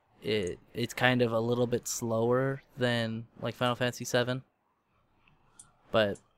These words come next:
it's all right. I still liked it. A lot of people did not actually like it, and I don't know why. I think I, I know that, like, a lot of people didn't like the, um,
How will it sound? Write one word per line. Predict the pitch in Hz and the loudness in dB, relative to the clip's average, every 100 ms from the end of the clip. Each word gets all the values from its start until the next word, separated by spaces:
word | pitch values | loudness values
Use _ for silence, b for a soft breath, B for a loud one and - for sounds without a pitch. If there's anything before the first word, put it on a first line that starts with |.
| _ _ _ _ | _ _ _ _
it's | - | 2
all | 135 | 4
right. | 110 107 - | 4 0 -4
I | 123 | -8
still | - 113 | -2 0
liked | 107 104 | 0 -2
it. | - - _ _ _ _ _ - b b b b _ - | -6 -6 _ _ _ _ _ -20 b b b b _ -4
A | 117 | 0
lot | 117 117 | 0 0
of | - | -2
people | 120 - 113 110 107 _ - | -2 2 2 2 -2 _ 0
did | 135 123 | 2 6
not | 147 151 - 120 | 6 6 2 -8
actually | 117 - 117 107 | -6 -4 -2 -2
like | 117 117 - | -2 -2 -2
it, | 104 - - | -4 -4 -8
and | 123 127 | 0 4
I | |
don't | 139 165 | 4 4
know | 143 | 4
why. | 123 110 127 113 101 98 101 - | 2 4 4 4 2 -6 -10 -6
I | 127 | -2
think | - 156 - - B B B B | 0 0 -2 -14 B B B B
I, | 156 | 6
I | 156 160 | 8 10
know | 175 | 10
that, | 185 160 123 | 10 10 8
like, | 135 120 113 - - - | 2 0 -2 -8 -20 -6
a | 135 131 | 2 6
lot | 135 | 6
of | 135 | 6
people | 143 123 | 2 0
didn't | 123 113 | 0 0
like | 117 117 - | -2 -4 -6
the, | 117 113 | -4 0
um, | 113 107 104 | 0 -2 -2